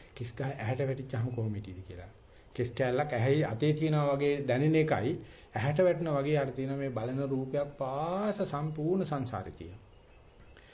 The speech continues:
බලන හද්ද අහන සද්දයක් පාස තියෙනවා. ඒ නිසා මෙව්වයිදී ඒව බැලුවට ඇහුවට අර කුණු ටික දාගන්න නැතුව ඉන්නවයි කියන එක මනාපයම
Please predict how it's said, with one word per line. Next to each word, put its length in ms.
බලන 320
හද්ද 340
අහන 340
සද්දයක් 520
පාස 520
තියෙනවා. 320
ඒ 40
නිසා 240
මෙව්වයිදී 560
ඒව 120
බැලුවට 500
ඇහුවට 600
අර 220
කුණු 260
ටික 220
දාගන්න 380
නැතුව 320
ඉන්නවයි 360
කියන 260
එක 140
මනාපයම 540